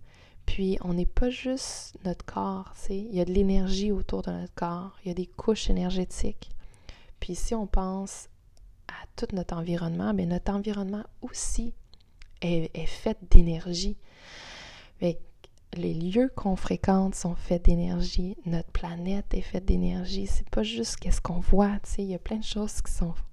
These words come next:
qui sont remplies d'énergie qu'on voit pas. Puis là, ben,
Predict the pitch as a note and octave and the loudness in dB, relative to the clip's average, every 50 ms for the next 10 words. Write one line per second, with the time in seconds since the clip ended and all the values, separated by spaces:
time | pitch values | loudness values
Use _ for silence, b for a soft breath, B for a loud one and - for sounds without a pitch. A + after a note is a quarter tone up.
0 | - - - - - - F3 E3+ E3 - F3+ F3+ F3 F3+ - G#3 G#3 G3+ G3 F3 | -12 -10 -2 0 2 2 2 0 -2 -4 -6 -6 -6 -6 -6 -8 -6 -4 -4 -4
1 | E3+ E3+ E3+ F3 F3 F3 - - - F#3 E3 E3 D#3+ - E3+ E3 E3 - - - | -2 -2 -4 -4 -4 -6 -8 -6 -6 -6 -6 -6 -6 -8 -8 -8 -8 -10 -6 -4
2 | - - F3+ - - B B B B B B B B B B B B B B B | -4 -4 -4 -8 -16 B B B B B B B B B B B B B B B
3 | B B - - G3+ F#3 F#3 F3+ F#3 - | B B -12 -8 -2 -2 -2 -2 -2 -4